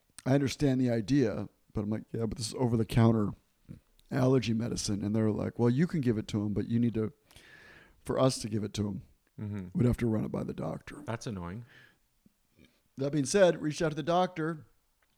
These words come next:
Speaker 1: and, uh, we fixed it.
Speaker 2: Um, good. I think we're doing o-, yeah.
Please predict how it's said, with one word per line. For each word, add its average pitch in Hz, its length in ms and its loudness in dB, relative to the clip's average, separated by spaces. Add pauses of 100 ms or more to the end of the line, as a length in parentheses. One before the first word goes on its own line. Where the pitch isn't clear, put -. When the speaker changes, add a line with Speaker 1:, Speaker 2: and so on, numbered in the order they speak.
(380)
Speaker 1:
and, 123 380 -2
uh, 120 440 -2 (180)
we 120 80 -6
fixed - 340 -6
it. - 140 -12 (2750)
Speaker 2:
Um, 104 1000 0 (1040)
good. 160 200 -4 (320)
I 104 60 -12
think 107 200 -8
we're 113 80 -8
doing 117 180 -6
o-, 117 160 -6
yeah. 147 240 -8